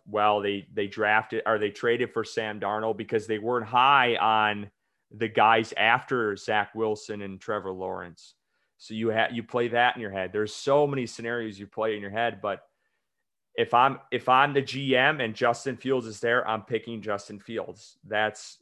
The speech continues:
that's who you gotta take. But if you have a nice trade back and they're not sold on Justin Fields and you get a Patriots offer, like I mentioned,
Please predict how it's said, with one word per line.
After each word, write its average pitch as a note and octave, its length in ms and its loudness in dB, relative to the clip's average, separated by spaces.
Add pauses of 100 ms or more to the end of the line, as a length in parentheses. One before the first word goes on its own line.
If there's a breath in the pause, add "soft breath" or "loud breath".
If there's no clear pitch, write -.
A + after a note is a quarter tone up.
that's A2 300 -2
who A#2+ 80 -8
you A2 160 -10
gotta G2+ 280 -2
take. C3 340 -10 (380)
But A2+ 60 2
if G#2+ 120 -2
you C3 120 0
have C3 160 6
a A#2 40 2
nice A#2+ 460 -2 (140)
trade B2+ 340 -2
back C3+ 300 4
and A#2 100 -4
they're A2+ 140 -2
not A#2+ 260 2
sold B2+ 340 2
on D#3+ 200 2
Justin D3+ 400 0
Fields F3 520 -6
and A#2+ 80 -8
you A#2 80 -6
get B2+ 200 -2
a - 20 -6
Patriots C#3+ 560 -6
offer, D3 340 0
like C3 220 -2
I C3 80 0
mentioned, D3 500 -4